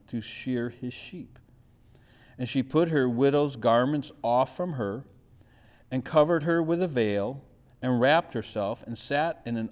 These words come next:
open place which is by the way to Timnath. For she saw that Shelah was grown, and she was not given unto him to wife.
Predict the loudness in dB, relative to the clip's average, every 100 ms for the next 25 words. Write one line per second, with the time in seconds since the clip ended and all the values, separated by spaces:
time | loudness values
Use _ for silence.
0 | -4 -4 -4 -10 -8 -6 -4 -6 -8 -12
1 | -8 -8 -2 0 0 -2 -2 -2 -4 -8
2 | -12 -10 -10 -12 -16 -20 -20 _ -20 -20
3 | -20 -20 -20 -20 0 2 2 0 -4 -4
4 | -6 -4 -4 -6 -8 -10 -4 -2 -2 -4
5 | -4 -6 -6 -4 0 0 -2 -8 -10 -14
6 | -20 -20 -8 -6 0 0 0 0 0 -2
7 | -2 -2 -2 -4 -4 -6 -6 -8 -6 -8
8 | -6 -8 -8 -12 -20